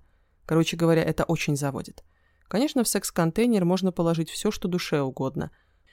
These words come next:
По своему опыту могу сказать, что иметь все примочки в одном месте очень забавно. Одна мысль о том, что его можно время от времени открывать, возбуждает полет фантазии и желания. Мой совет без табу.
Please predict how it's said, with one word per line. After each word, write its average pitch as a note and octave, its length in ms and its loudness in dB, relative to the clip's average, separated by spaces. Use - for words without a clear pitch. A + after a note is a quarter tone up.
По F#3 80 0
своему B3+ 380 4
опыту - 360 2
могу D#3+ 220 2
сказать, G#3+ 360 2
что - 220 2
иметь G3 320 4
все - 220 2
примочки D#3 480 0
в D#3+ 60 0
одном F3 280 2
месте C#4 320 0
очень G#3 240 2
забавно. D3 560 0
Одна G3 260 4
мысль A3 320 2
о E3+ 80 2
том, G#3 240 2
что - 180 -4
его C#3+ 140 0
можно D#3 320 0
время D#3 260 2
от D3 140 -6
времени C#3 300 0
открывать, D#3+ 600 -2
возбуждает G3 640 0
полет A#3+ 260 0
фантазии E3 720 0
и D3+ 220 -2
желания. C3 600 -2
Мой C#4+ 180 4
совет F#3+ 380 4
без D#3 240 0
табу. C#3+ 380 0